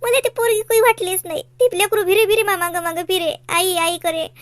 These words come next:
पण मा मनाला काही पाचर फुटला नाही. एक दिवस फक्त मला तिच्या संग आई म्हणून राहू द्या, तिची इच्छा त-, पूर्ण करू द्या.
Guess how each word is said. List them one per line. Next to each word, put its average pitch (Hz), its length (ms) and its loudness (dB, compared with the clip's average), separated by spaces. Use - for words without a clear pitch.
पण 349 100 -4
मा 339 140 2
मनाला 320 320 0
काही 330 180 -4
पाचर 370 360 4
फुटला 381 360 -4
नाही. - 200 -6
एक 415 320 4
दिवस 381 260 0
फक्त 453 240 0
मला 311 200 -2
तिच्या 330 300 -2
संग 320 180 -4
आई 330 240 2
म्हणून 339 300 -4
राहू 339 200 0
द्या, - 160 -6
तिची 403 300 0
इच्छा 453 280 2
त-, 339 100 -6
पूर्ण 494 400 4
करू 392 260 2
द्या. 359 180 0